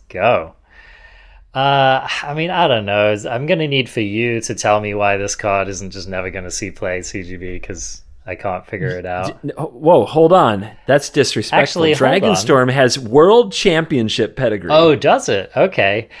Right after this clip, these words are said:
Speaker 1: Well, you know what I
Speaker 2: Yes.
Speaker 1: just thought of?
Speaker 2: <laughs>
Speaker 1: Okay, this, this is gas. Mizzix is Mastery, right? That's pretty gas. You get two dragons.
Speaker 2: That is very gas.
Speaker 1: Okay.
Speaker 2: Right in,
Speaker 1: All
Speaker 2: right
Speaker 1: right.
Speaker 2: there, you get two dragons. Yep.
Speaker 1: Okay,
Speaker 2: You
Speaker 1: I
Speaker 2: discard this with, like, a Faithless Looting, and you Mastery on four.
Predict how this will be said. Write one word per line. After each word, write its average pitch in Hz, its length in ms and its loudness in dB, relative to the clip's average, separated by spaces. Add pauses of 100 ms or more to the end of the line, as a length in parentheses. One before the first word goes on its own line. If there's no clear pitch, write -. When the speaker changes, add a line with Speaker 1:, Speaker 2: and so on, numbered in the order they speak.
(200)
Speaker 1:
Well, 143 120 -4
you 160 60 0
know 220 100 4
what 254 120 6
I - 40 6
Speaker 2:
Yes. 165 100 2
Speaker 1:
just - 220 0
thought 123 240 4
of? 185 360 2
Speaker 2:
<laughs> - 40 -16
Speaker 1:
Okay, 120 420 2
this, 135 280 -4
this 180 280 -4
is 117 140 -4
gas. 95 420 -2
Mizzix 131 420 -4
is 95 140 -8
Mastery, 90 600 -6
right? 104 400 -4
That's 147 180 -2
pretty 95 220 -4
gas. 82 540 -6 (100)
You 107 100 -6
get 98 180 -2
two 110 160 -2
dragons. 101 460 -4
Speaker 2:
That 104 240 2
is 104 160 -2
very 117 460 0
gas. 104 540 -6
Speaker 1:
Okay. 156 460 4
Speaker 2:
Right 117 260 2
in, 180 200 -2
Speaker 1:
All 135 80 2
Speaker 2:
right 160 140 6
Speaker 1:
right. 156 60 4
Speaker 2:
there, 147 220 4
you 160 160 0
get 139 160 0
two 143 180 -2
dragons. 98 540 -4
Yep. 147 140 0
Speaker 1:
Okay, 170 240 4
Speaker 2:
You 120 60 2
Speaker 1:
I - 20 2
Speaker 2:
discard 175 480 2
this 151 240 0
with, 143 120 -2
like, 127 180 0
a 185 60 0
Faithless 127 460 -2
Looting, 113 380 -4
and 113 100 -6
you 107 140 -8
Mastery 110 560 -6
on 110 120 -6
four. - 360 -12